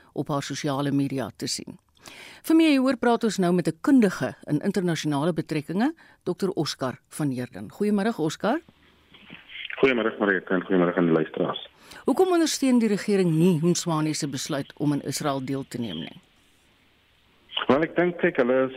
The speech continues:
Speaker 2: hulle hou mos by hulle beginsel. Soos jy weet, die regerende party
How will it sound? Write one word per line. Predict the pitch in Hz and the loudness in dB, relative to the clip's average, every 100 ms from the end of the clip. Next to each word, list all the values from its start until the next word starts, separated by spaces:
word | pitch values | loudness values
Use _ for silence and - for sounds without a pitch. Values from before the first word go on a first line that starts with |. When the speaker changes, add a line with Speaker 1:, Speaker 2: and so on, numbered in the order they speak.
| - | -2
Speaker 2:
hulle | 117 123 | 2 4
hou | 123 117 117 | 4 4 4
mos | 135 139 | 2 2
by | 131 | 2
hulle | 120 113 | 2 2
beginsel. | 113 - 117 110 90 90 127 | -2 2 2 2 2 2 0
Soos | - 123 | 0 0
jy | 127 110 | 2 2
weet, | 107 107 | 2 2
die | 101 98 98 95 92 | 4 4 6 4 2
regerende | 98 - 117 110 107 - | 0 2 2 2 0 0
party | 95 - - 101 98 | -2 0 0 2 0